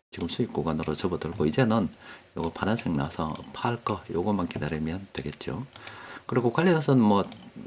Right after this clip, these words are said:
자주 뭐 설명드리겠습니다만은 어쨌든 간에 이런 그 매매에 관련해서는 이렇게 첫 번째 브레이크가 걸리고 난 이 시점에는 이 빨간색과 파란색의 개수를 비교해서 이제 준비를 하는 겁니다. 그러니까 요 구간 안에서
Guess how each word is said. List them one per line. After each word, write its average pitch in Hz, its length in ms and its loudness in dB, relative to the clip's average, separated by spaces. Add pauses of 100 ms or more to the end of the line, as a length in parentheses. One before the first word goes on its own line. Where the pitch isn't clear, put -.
(160)
자주 131 280 0
뭐 85 200 0
설명드리겠습니다만은 87 1200 0 (460)
어쨌든 160 300 0
간에 135 320 8
이런 85 560 2
그 69 360 0 (360)
매매에 90 720 2
관련해서는 76 720 -2 (600)
이렇게 - 220 0
첫 - 220 0
번째 175 320 6
브레이크가 92 720 2
걸리고 78 300 0
난 78 500 -2
이 87 180 0
시점에는 73 960 -2 (640)
이 90 140 0
빨간색과 101 640 2
파란색의 87 580 0
개수를 113 400 2
비교해서 71 580 -2 (140)
이제 67 140 -8
준비를 69 360 -4
하는 76 220 -6
겁니다. - 400 -8
그러니까 76 220 0
요 87 40 -2
구간 110 280 0
안에서 87 520 -2